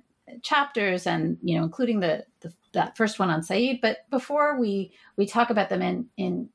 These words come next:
kind of d-, detail, I wonder if you could just sort of say something broadly about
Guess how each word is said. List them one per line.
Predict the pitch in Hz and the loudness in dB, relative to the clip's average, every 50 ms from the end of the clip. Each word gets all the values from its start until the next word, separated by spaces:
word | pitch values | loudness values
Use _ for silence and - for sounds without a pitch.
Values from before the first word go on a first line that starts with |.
| _ _ _ _ _ _ _ _ - | _ _ _ _ _ _ _ _ -8
kind | - 208 180 170 | -4 -2 0 0
of | 170 - - | 0 -2 -6
d-, | 220 220 | -10 -8
detail, | 214 - 269 311 320 - 247 185 165 165 170 - - | -4 -2 -2 -2 -2 0 0 0 0 0 0 -2 -4
I | 214 | -2
wonder | 220 247 254 254 269 | -2 0 2 2 0
if | 254 254 | 0 -2
you | 240 214 | -2 -2
could | 226 202 | -2 -2
just | - 202 190 - - | -2 -2 -2 -2 -2
sort | 202 170 | -2 -2
of | 175 | -2
say | 170 - 185 175 180 | -2 0 2 2 2
something | 180 - 175 170 175 170 170 | 2 0 -2 0 0 0 -2
broadly | 165 180 170 180 214 240 254 269 226 185 170 | -2 0 0 0 0 0 0 0 0 0 0
about | 160 - - 160 156 160 160 156 170 - - | 0 -2 -2 -2 0 0 0 0 0 -2 -6